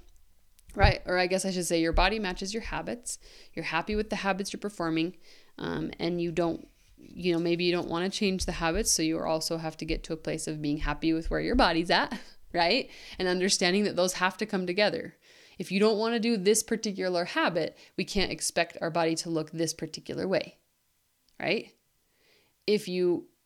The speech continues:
only, like, well, I mean, we, we kinda talked about the example of the athletes, right? So, like, if you want to be a walker, that's great.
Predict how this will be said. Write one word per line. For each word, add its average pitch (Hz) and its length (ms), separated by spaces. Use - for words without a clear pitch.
only, 208 520
like, 175 400
well, 170 200
I - 40
mean, 196 280
we, 214 200
we 208 120
kinda 240 240
talked 196 200
about 170 180
the 165 80
example 160 480
of 165 120
the - 120
athletes, - 520
right? - 300
So, 185 160
like, 180 320
if 202 320
you 190 300
want 185 520
to 170 260
be 165 260
a 165 80
walker, 190 760
that's 160 300
great. - 440